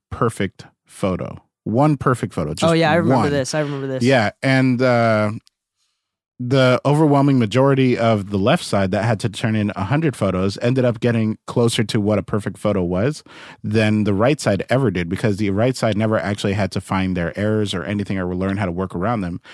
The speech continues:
Speaker 1: They just had to deliver one, while the other side was more, uh, worried about, "Oh, okay, well, I had to deliver a hundred good ones." But in that,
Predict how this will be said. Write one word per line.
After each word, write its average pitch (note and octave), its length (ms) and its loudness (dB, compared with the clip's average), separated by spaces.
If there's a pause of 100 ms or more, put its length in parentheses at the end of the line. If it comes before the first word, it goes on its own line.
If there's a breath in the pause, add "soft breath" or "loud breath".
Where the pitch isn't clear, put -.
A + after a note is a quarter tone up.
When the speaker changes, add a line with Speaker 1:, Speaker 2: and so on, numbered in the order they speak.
(120)
Speaker 1:
They A#2+ 100 -2
just B2 180 -2
had A2+ 160 0
to G#2+ 120 -2 (180)
deliver F2+ 520 -2 (200)
one, F#2 540 -4 (300 loud breath)
while G#2+ 120 0
the B2 140 4
other G3 100 4
side B2+ 220 2
was A#2 220 0
more, A#2+ 580 2
uh, G#2+ 320 0
worried A#2 220 2
about, G#2 280 0
"Oh, C3 120 2
okay, A2 240 -2
well, G2+ 160 0
I G#2+ 80 2
had A#2 100 0
to A2 60 -4
deliver G2+ 420 -2
a G2 80 -2
hundred G2 380 -4
good A#2+ 160 0
ones." F2+ 400 -6 (440 loud breath)
But A2+ 260 0 (140)
in B2 220 2
that, B2 320 2